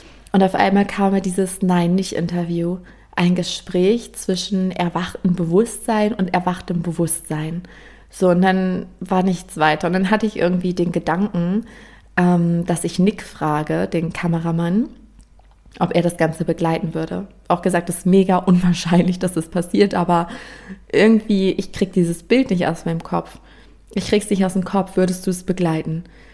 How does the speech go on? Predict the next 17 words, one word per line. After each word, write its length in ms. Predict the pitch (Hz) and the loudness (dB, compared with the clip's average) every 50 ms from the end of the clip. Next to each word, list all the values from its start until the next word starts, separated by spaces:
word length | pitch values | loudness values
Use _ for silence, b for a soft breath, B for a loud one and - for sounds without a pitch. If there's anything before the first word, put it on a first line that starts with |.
| B B B | B B B
So, 240 | B - - 170 165 | B -4 -2 -2 0
und 120 | 156 165 | 0 0
dann 340 | 175 170 170 170 170 - 175 | 0 0 0 -2 -2 -2 0
hatte 180 | 180 175 180 180 | 0 0 0 0
er 300 | - 165 170 165 165 165 | 0 0 0 0 -2 -4
zugesagt, 840 | - - 202 190 214 214 214 - 185 185 185 202 247 269 - - - b b b b b b b b b b b _ _ | -4 -2 0 0 0 0 0 0 0 2 0 0 -2 -4 -8 -12 -20 b b b b b b b b b b b _ _
aber 640 | 185 175 175 170 170 175 175 170 165 165 165 165 - - - - - - _ _ _ - | 0 0 2 2 2 2 0 2 2 0 0 -2 -2 -6 -8 -14 -20 -20 _ _ _ 4
irgendwie 260 | 160 170 175 175 190 | 4 6 6 4 4
dachte 220 | 180 175 170 170 | 2 2 0 0
ich, 60 | 160 147 | 0 2
„Ja, 140 | 139 143 | 2 2
aber 100 | 156 156 | 2 2
das 200 | 147 147 143 - | 0 -2 -4 -6
wird 140 | - 156 - | -8 -8 -6
ja 80 | 160 143 | -6 -6
eh 160 | - - 156 | -4 -4 -4
nicht 440 | 156 151 160 165 - - - - | -4 -4 -6 -8 -10 -12 -14 -14